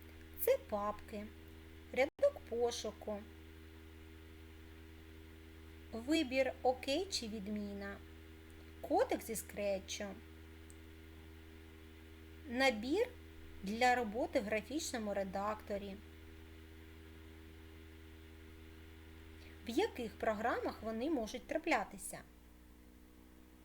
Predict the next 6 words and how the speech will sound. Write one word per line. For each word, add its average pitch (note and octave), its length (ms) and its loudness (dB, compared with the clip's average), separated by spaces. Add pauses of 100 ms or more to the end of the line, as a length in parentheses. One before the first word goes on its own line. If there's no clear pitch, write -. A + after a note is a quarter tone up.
(400)
Які A#3+ 400 4
дії A3 380 2
з G3 100 -6
ними A3 280 2
можемо A3+ 420 0
виконати? A3 580 0